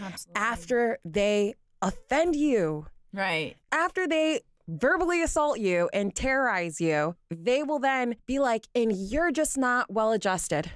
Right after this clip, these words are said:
Speaker 2: You just cannot handle this."
Speaker 1: I still can't get over the multiple slur part. I didn't remember
Speaker 2: Yeah, yeah,
Speaker 1: that
Speaker 2: yeah.
Speaker 1: one. I didn't remember that detail. Like, he tried to go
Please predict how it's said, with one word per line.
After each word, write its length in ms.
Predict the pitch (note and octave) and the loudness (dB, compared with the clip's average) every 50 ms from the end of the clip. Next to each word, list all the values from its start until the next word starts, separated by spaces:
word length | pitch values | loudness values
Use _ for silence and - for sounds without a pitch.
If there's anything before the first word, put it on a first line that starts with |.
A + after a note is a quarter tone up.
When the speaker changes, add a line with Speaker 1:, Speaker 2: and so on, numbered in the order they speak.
| - _ _ _ _ _ - _ - | -18 _ _ _ _ _ -20 _ -4
Speaker 2:
You 460 | A#3 - - E4 E4 F4+ F4 E4 D4 - | -2 0 2 2 0 -2 -4 -8 -8 -4
just 300 | - C4 C4+ A#3 - - | -2 -2 0 -2 -4 -4
cannot 360 | - - B3+ A#3+ G#3+ G#3+ G3+ - | -4 -2 0 0 0 0 0 0
handle 320 | G3 G3 F3 E3+ E3 D#3 | 0 0 0 0 0 -2
this." 280 | - - - - - - _ _ | -2 -2 -4 -6 -8 -14 _ _
Speaker 1:
I 120 | - A3 A3 | -4 -2 -2
still 260 | A3 - - B3 C4 | -2 -2 -2 -2 -2
can't 260 | B3+ - C4+ A#3+ G#3+ | -2 -2 -2 -2 -2
get 140 | - G#3 G3+ | 0 0 0
over 420 | G3+ G3 F#3 F#3+ F3+ F3 F3+ F3 - - | 2 0 2 2 2 0 0 -2 -4 -4
the 140 | E3+ F#3 F3+ | -4 -2 0
multiple 500 | F3+ F3 E3+ F3 - - F3 E3 D#3+ D#3+ | 2 2 2 0 -2 -4 -4 -2 -2 -2
slur 320 | - - - E3 D#3 D#3+ | -4 -4 -2 -2 -2 -2
part. 300 | D#3+ - E3+ D#3 D#3 - - | -2 -2 -2 -2 -2 -2 -2
I 100 | E3+ F3 | -2 -2
didn't 420 | F3+ - F#3+ G3 G#3 G3+ - - | -2 -2 -2 -2 -2 -4 -6 -8
remember 220 | - F3 E3+ F3 E3+ | -10 -10 -10 -6 -2
Speaker 2:
Yeah, 180 | E4+ F4 E4 C4+ | -2 0 0 0
yeah, 260 | C4 D4+ C4+ - D#3+ - | 0 0 0 0 -2 -2
Speaker 1:
that 280 | - F#3 E3 E3+ - | -2 0 0 0 0
Speaker 2:
yeah. 60 | A3+ F#3 | 0 0
Speaker 1:
one. 220 | E3+ E3 D#3 - - - - | -2 -4 -4 -6 -8 -4 -4
I 100 | F3+ F#3+ | -2 -2
didn't 240 | F#3 G#3 G3+ F3+ - | -2 -2 -2 -2 -2
remember 280 | E3+ F3 F3 F3 E3 E3 | -4 -4 -2 -2 0 0
that 160 | D#3+ D#3 D#3 | 0 -2 -2
detail. 480 | E3+ E3 D#3 - F3 D3+ C#3+ D3+ D#3 D#3 | -4 -8 -8 -4 -4 -2 -2 -2 -4 -2
Like, 220 | E3 D#3 D#3 D#3 - - _ - | -2 -4 -4 -4 -8 -16 _ -10
he 200 | - A#3 A3 G#3+ | -6 -4 -2 -2
tried 600 | - - - - A#3+ A#3 A#3+ A#3+ B3 A#3+ A#3 - | -2 -4 -6 -4 -2 -2 0 0 -2 -4 -4 -4
to 120 | - G#3 | -4 -2
go 480 | F#3+ G3 F#3 F3+ F3 E3+ E3 E3 E3+ | 0 0 2 2 2 2 0 0 -2